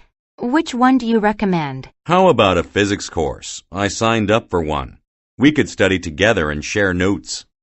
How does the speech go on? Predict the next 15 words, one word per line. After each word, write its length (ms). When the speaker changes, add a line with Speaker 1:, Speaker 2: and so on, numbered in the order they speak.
Speaker 1:
But 340
it 160
starts 360
at 160
three 260
P 220
M. 380
I 140
want 240
to 80
take 240
courses 560
in 80
the 80
morning. 560